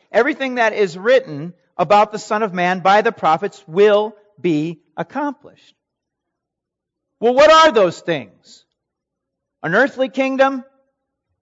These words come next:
Oh, no. Uh, "For He will be delivered over to the Gentiles and be mocked and shamefully treated and spit upon." Very specific now. Jesus is getting specific.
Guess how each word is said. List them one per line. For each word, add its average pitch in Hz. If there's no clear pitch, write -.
Oh, 151
no. 151
Uh, 170
"For 214
He 294
will 277
be 240
delivered 220
over 208
to 208
the 175
Gentiles 180
and 165
be 160
mocked 185
and 151
shamefully 208
treated 208
and 165
spit -
upon." 156
Very 170
specific 147
now. 156
Jesus 147
is 131
getting 127
specific. -